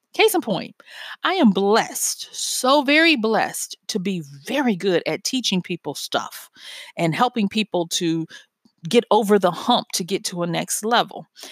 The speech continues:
And that is something that I'm confident in. I don't care, you know, what anybody else thinks. And it's not even about the fact that I have a lot of people, um, that I can look at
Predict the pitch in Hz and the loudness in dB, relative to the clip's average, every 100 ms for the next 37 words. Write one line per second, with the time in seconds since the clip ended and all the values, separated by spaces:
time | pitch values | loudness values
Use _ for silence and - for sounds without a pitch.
0 | - - - 190 175 170 165 165 - 196 | -18 -12 -2 2 4 4 2 0 -2 0
1 | 233 277 - 262 226 202 185 170 160 - | 2 0 0 0 2 0 0 0 -2 0
2 | 240 240 240 240 - 240 254 240 170 156 | 0 2 2 2 2 2 2 2 -2 2
3 | 202 214 - _ - - 208 214 220 208 | 4 4 0 _ -8 0 2 4 2 2
4 | 208 190 175 175 190 202 208 190 190 190 | 2 2 2 2 2 2 2 2 2 2
5 | 190 - 240 269 - 214 208 202 214 262 | 0 0 0 0 0 0 0 2 2 4
6 | 311 320 330 339 381 403 - - - - | 4 4 4 4 4 2 0 -4 -16 -20
7 | - - 226 - 233 - 190 185 185 - | -16 0 0 2 -2 2 2 2 0 -4
8 | - 285 277 220 - 175 175 175 185 214 | 0 4 4 4 0 -2 -2 -2 2 4
9 | 233 208 - - 233 - 156 131 - - | 4 2 -2 -4 -4 0 0 0 -6 -20
10 | - - - 180 165 156 156 156 - _ | -20 -6 2 4 4 2 0 -4 -10 _
11 | _ _ _ _ 180 202 170 165 190 165 | _ _ _ _ 2 4 2 -2 0 2
12 | 180 233 226 - 175 160 151 | 4 2 0 -2 0 2 0